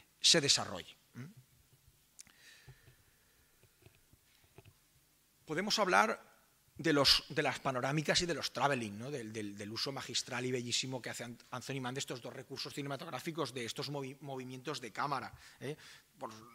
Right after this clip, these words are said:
eh, por su belleza, ¿no? que hace primero para presentarnos el, el paisaje, pero lo, lo más,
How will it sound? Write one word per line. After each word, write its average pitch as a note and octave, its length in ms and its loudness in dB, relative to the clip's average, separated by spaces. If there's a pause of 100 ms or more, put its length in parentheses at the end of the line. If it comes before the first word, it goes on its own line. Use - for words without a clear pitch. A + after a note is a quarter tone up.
(120)
eh, A#2 340 -8
por - 140 -4
su C3 140 -4
belleza, A#2 460 -4
¿no? B2 160 -8
que C3 100 -6
hace A#2 140 -6
primero A#2+ 360 -2
para - 180 -8
presentarnos B2 640 0
el, C3+ 180 0 (220)
el D#3 100 -4
paisaje, G3 400 4 (640)
pero G#3 220 10
lo, F3+ 320 8
lo D3+ 160 4
más, F3+ 300 2